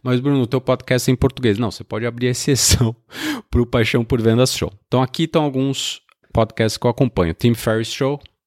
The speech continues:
fanzaço do Tim Ferriss, The Joe Rogan Experience, que acabou de fechar um, um, um contrato espetacular com o Spotify de exclusividade. Ah, o H B R Idea Cast, da Harvard Business Review, também sempre traz coisas bem legais.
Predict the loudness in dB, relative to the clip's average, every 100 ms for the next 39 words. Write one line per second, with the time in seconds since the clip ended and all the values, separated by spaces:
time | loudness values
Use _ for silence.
0 | _ -20 -2 0 2 4 2 0 -6 -6
1 | -6 -4 -2 -2 0 -2 2 2 4 2
2 | 2 0 -2 -6 0 2 2 0 -2 -8
3 | -12 -20 -20 _ -14 -6 -4 -4 -6 -4
4 | -2 -2 -2 -8 -10 -10 -10 -12 -10 -10
5 | -6 -8 -6 -2 -2 -4 -16 -16 -16 -14
6 | -12 -8 -10 -4 -2 -2 -4 -2 -2 0
7 | 0 -2 -2 -8 -8 -6 -2 2 2 0
8 | -6 -12 -20 -20 -20 _ -12 -8 -4 -4
9 | -6 -10 _ -8 -6 0 0 0 0 2
10 | 4 4 2 0 0 0 0 2 0 0
11 | -2 -4 -4 -4 -6 -8 -10 -12 -8 -6
12 | -6 -8 -10 -10 -12 -14 -12 -14 -12 -14
13 | -8 -8 -6 -2 0 -2 -8